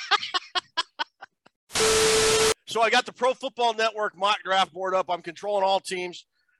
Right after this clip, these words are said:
What we're gonna do is we're gonna go Ruby, then Tyler,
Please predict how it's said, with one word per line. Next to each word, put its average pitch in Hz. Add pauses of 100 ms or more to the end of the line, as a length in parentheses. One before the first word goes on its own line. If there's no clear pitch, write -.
(140)
What 226
we're 226
gonna 208
do 220
is 175
we're 185
gonna 185
go 175
Ruby, 240 (300)
then 196
Tyler, 208